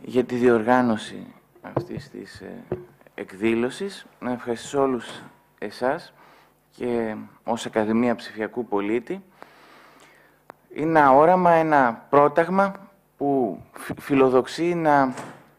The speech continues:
συγχρονίσει τον πολίτη και την κοινωνία στο σύνολό της με τις,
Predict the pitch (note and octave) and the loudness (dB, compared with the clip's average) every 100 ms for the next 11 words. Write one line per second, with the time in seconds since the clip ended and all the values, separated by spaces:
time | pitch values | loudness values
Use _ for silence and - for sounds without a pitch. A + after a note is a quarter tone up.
0 | _ _ _ _ _ _ _ _ _ _ | _ _ _ _ _ _ _ _ _ _
1 | _ _ - - - _ - - D3 C#3+ | _ _ -20 -20 -20 _ -8 -4 2 4
2 | C3+ E3 E3 E3+ E3 C#3 C#3 A#2+ C3+ D#3 | 4 2 0 0 0 2 4 4 4 0
3 | D#3 - C3+ A#2+ B2 A#2 C3+ C3 B2+ D3 | -2 -4 -4 -2 -6 -4 0 0 2 0
4 | C#3 A#2+ - C3 A#2 B2 C#3 C#3+ D3 C#3 | -2 -4 -6 -2 2 4 2 0 -6 -4
5 | B2+ - B2 A#2+ - | -4 -6 -8 -8 -16